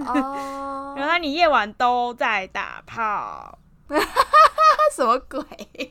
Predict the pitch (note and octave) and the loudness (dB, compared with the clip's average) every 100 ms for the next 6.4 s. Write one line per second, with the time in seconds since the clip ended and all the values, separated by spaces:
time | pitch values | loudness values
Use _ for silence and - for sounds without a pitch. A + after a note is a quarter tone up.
0 | _ _ _ A#3 A#3 D#4+ D#4 D4 E4+ A#3 | _ _ _ -2 4 8 8 8 8 6
1 | G#3+ F3+ F#3 F3+ G3+ - D4 A3 B2+ A#2+ | 2 -4 -2 -2 -4 -10 -8 -6 -6 -6
2 | B2+ G3 G3+ - B2+ - F3 D3+ C#3+ C4 | -4 -4 -4 -12 -14 -14 -16 -16 -18 -20
3 | _ - C#4 D4+ C4 G3+ F#3 E3+ F3+ F#3 | _ -6 -4 -2 -4 -4 -6 -6 -8 -8
4 | F#3+ G3+ F#3+ G#3+ C4+ C4 A#3+ A3 - - | -8 -6 -4 -6 -6 0 0 -2 -12 -20
5 | - _ A3+ B3+ D#4+ A3 F#3 A3+ A#3+ A#3+ | -20 _ -10 -6 -2 -2 -2 0 0 2
6 | A#3 A#3 B3 G#3 | 2 0 -10 -10